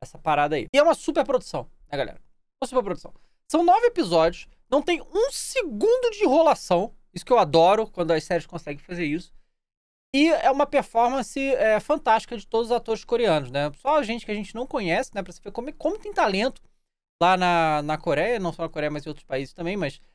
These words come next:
os caras estão investindo muita grana, né, é, em, em superproduções, e essa série é uma superprodução,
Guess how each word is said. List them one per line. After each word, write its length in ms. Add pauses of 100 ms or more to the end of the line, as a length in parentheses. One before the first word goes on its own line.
(260)
os 180
caras 240
estão 240
investindo 500
muita 680
grana, 560 (320)
né, 320 (300)
é, 360
em, 260
em 260 (160)
superproduções, 840
e 140
essa 200
série 280 (100)
é 100
uma 140
superprodução, 640